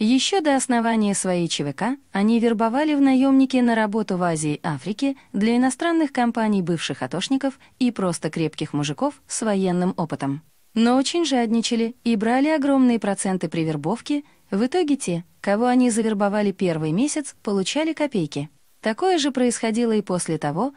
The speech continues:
как Семён Семёнченко и Анатолий Виногродский основали свой Донкорп.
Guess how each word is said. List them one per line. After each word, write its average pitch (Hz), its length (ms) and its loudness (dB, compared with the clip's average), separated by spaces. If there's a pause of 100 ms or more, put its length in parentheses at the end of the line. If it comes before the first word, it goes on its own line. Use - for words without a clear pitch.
(160)
как 294 180 -4
Семён 294 340 2
Семёнченко 226 760 -2 (100)
и 233 80 -2
Анатолий 190 540 0
Виногродский 180 800 -2 (100)
основали 226 500 0
свой 220 320 -2
Донкорп. 202 480 -2